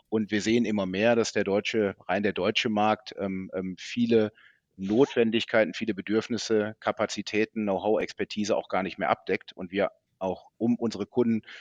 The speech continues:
zufriedenzustellen, auch auf internationale Märkte gehen müssen und, ähm, die Kunden erwarten das. Also von daher,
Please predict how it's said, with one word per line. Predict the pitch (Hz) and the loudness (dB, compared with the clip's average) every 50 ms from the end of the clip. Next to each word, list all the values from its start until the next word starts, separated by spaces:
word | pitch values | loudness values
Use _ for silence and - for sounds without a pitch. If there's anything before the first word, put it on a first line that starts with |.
| - - _ _ - | -20 -20 _ _ -10
zufriedenzustellen, | - 113 - - 131 139 147 127 117 - - 104 92 - - 101 98 104 110 113 110 | -8 -8 -4 0 0 0 2 2 0 -2 -2 -4 -4 -2 0 2 2 2 2 0 -2
auch | - 90 98 92 | 0 -2 0 0
auf | 101 95 - | 0 -2 -2
internationale | - 101 95 110 98 92 92 - - 95 90 87 90 92 87 | -4 -4 -4 -2 -2 -2 -4 -4 -6 -4 -2 -2 -2 -2 -2
Märkte | 87 87 90 - - 98 85 - _ _ - _ _ _ _ - | -4 -4 -6 -6 -8 -10 -10 -10 _ _ -20 _ _ _ _ -8
gehen | 85 101 107 104 98 | -2 0 0 0 2
müssen | 95 107 120 - - 139 131 135 131 | 2 0 0 0 0 -2 -4 -4 -4
und, | - 82 95 95 - - - | -6 -6 -6 -6 -6 -8 -8
ähm, | 78 90 90 82 80 | -8 -8 -8 -8 -8
die | - 95 | -10 -8
Kunden | - - 101 98 | -4 -4 -2 -2
erwarten | 92 82 73 82 78 - - 92 | -2 -2 0 0 -2 -2 -2 -6
das. | 78 76 71 - | -6 0 0 2
Also | - 85 87 - | 2 0 -6 -6
von | - 92 | -8 -4
daher, | 85 90 92 98 92 95 95 92 92 87 | -2 0 0 0 2 2 0 0 0 -2